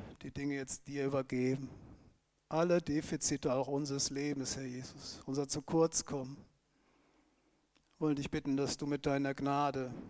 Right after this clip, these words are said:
diese Dinge ausfüllst. Ja, und wer jetzt in seinem Herzen das Verlangen hat, dass du sein Herr wirst,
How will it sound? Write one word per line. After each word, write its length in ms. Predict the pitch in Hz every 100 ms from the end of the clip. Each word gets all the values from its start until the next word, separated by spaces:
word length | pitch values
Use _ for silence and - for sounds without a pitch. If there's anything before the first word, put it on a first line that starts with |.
| - -
diese 160 | 135 131
Dinge 240 | 131 131
ausfüllst. 920 | 131 135 135 - - 127 135 - - - - _ _ _ _ _ _ _ _ _ _ _ -
Ja, 120 | 151
und 140 | 151 147
wer 320 | 160 160 160 - -
jetzt 320 | 165 - -
in 80 | 165
seinem 280 | 156 151
Herzen 400 | 151 165 165 -
das 200 | 147 139
Verlangen 560 | - 165 147 151 156 131
hat, 260 | 135 - - - _ _ _ _ _ _
dass 100 | -
du 140 | - 143
sein 280 | 143 147 143
Herr 340 | 147 147 139
wirst, 440 | 131 127 - -